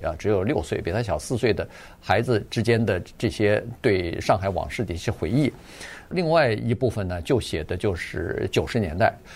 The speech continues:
这个是一个中国改革开放这个出现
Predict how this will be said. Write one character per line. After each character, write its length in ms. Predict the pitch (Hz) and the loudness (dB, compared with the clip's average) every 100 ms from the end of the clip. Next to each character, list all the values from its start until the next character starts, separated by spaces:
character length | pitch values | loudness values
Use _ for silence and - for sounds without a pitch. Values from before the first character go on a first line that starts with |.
| - | 0
这 200 | 185 113 | 2 4
个 100 | 95 | 2
是 340 | - 113 101 | -2 0 2
一 120 | 92 110 | 2 2
个 300 | 123 113 95 | 4 4 2
中 220 | - 147 147 | 2 2 4
国 240 | 95 101 | 4 4
改 220 | - 78 | 2 0
革 100 | 107 | 0
开 180 | 120 123 | 2 2
放 220 | 120 101 | 2 0
这 100 | 101 | 0
个 240 | 95 92 104 | 0 -2 -4
出 200 | - 127 | -2 -2
现 260 | 120 95 | 0 0